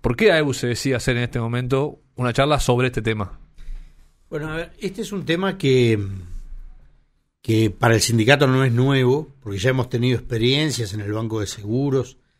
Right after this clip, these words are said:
Speaker 2: y en algún banco privado, muy puntualmente, pero, mm,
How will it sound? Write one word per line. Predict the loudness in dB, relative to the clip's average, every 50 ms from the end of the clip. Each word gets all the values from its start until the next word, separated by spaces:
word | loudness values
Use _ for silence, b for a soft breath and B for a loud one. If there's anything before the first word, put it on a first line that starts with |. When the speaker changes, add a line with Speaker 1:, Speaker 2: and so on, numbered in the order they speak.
| _ _ _ _ _ _ _ _ _ _
Speaker 2:
y | -8 -6
en | -2 -2
algún | -2 0 0 0 0 2
banco | 2 2 2 2 0 -2 -2
privado, | -2 0 0 2 2 4 4 2 2 2 0 0
muy | 0 0 0
puntualmente, | 0 0 -2 -2 0 2 2 2 2 0 -2 -2 -4 -6 -8 -8 -8 _ _ _ _ _ _ _ _ _ _ _ _ _ _ _ _ _ _ _ _
pero, | 6 6 8 8 8 8 6 6 4 0
mm, | -2 -2 0 0 0 0 0 0 0 0 0 -2 -2 -2 -2 -4 -6 -8 -8 -10 -14